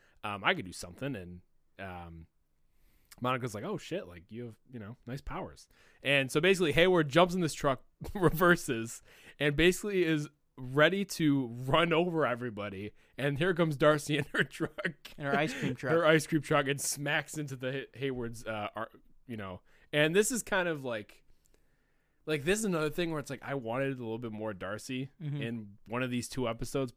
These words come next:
Speaker 1: most
Speaker 2: Yeah.
Speaker 1: likely this one. And this is the only time you see her in this
Speaker 2: That's
Speaker 1: episode.
Speaker 2: it. It's
Speaker 1: That's
Speaker 2: just this
Speaker 1: it.
Speaker 2: one shot, this
Speaker 1: Yeah.
Speaker 2: one line, and then that's it. She's
Speaker 1: That's
Speaker 2: gone.
Speaker 1: it. She's gone. Yeah.
Speaker 2: Yeah. It just, it's, she just said, she just, you know, T-bones, um,
Speaker 1: Hayward.
Speaker 2: Hayward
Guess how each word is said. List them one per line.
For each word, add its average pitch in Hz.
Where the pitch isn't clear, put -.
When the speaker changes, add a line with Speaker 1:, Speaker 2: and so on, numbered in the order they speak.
Speaker 1:
most 120
Speaker 2:
Yeah. 135
Speaker 1:
likely 120
this 110
one. 139
And 123
this 151
is 175
the 156
only 151
time 123
you 123
see 113
her 92
in 113
this 113
Speaker 2:
That's 170
Speaker 1:
episode. 226
Speaker 2:
it. -
It's 165
Speaker 1:
That's 131
Speaker 2:
just -
this 196
Speaker 1:
it. 160
Speaker 2:
one 190
shot, 202
this 160
Speaker 1:
Yeah. 139
Speaker 2:
one 180
line, 180
and 147
then 143
that's 147
it. 151
She's 135
Speaker 1:
That's 139
Speaker 2:
gone. 143
Speaker 1:
it. 98
She's 110
gone. 90
Yeah. 95
Speaker 2:
Yeah. 151
It 139
just, -
it's, 143
she 160
just 156
said, 151
she 170
just, 151
you 151
know, 139
T-bones, 151
um, 143
Speaker 1:
Hayward. 127
Speaker 2:
Hayward 160